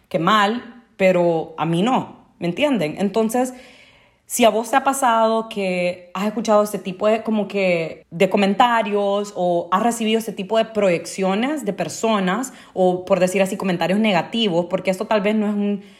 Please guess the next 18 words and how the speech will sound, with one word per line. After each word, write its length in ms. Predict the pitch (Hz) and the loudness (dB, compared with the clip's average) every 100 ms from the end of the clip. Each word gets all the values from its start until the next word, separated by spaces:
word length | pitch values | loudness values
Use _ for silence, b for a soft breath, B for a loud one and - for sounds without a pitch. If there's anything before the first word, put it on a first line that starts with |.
| B B B _ - | B B B _ -4
un 180 | 208 214 | 0 2
ataque 500 | 208 - 202 233 220 | 0 2 2 2 0
como 240 | 214 202 | 0 0
que 140 | 185 185 | 2 4
algo 600 | 175 185 208 208 196 175 | 4 4 4 6 6 4
malo 420 | 175 190 214 233 | 2 4 4 2
hacia 200 | 226 185 | 0 0
vos, 300 | 175 226 226 | 0 0 -2
simplemente 440 | 208 196 190 190 208 | -6 -4 -4 -4 -2
es 60 | |
un 80 | 202 | -2
comentario 440 | 196 180 175 185 | -2 -2 0 0
negativo. 360 | 190 160 220 180 | 0 0 -2 -2
Entonces 280 | 151 165 190 | -4 -6 -2
creo 180 | 190 190 | 0 0
que 120 | - | -2
pro-, 480 | - - - 190 - - - | -8 -12 0 0 0 -8 -2
proyección 880 | 185 175 156 - 175 185 233 311 | 0 2 -2 -6 -2 0 0 -2